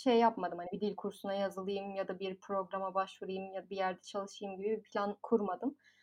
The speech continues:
Eee, çünkü, hani, hiçbir şeye değmeyecekti. Yani üç ay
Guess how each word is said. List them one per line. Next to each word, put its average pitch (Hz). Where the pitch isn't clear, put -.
Eee, -
çünkü, 240
hani, 233
hiçbir 233
şeye 214
değmeyecekti. 185
Yani 190
üç -
ay 185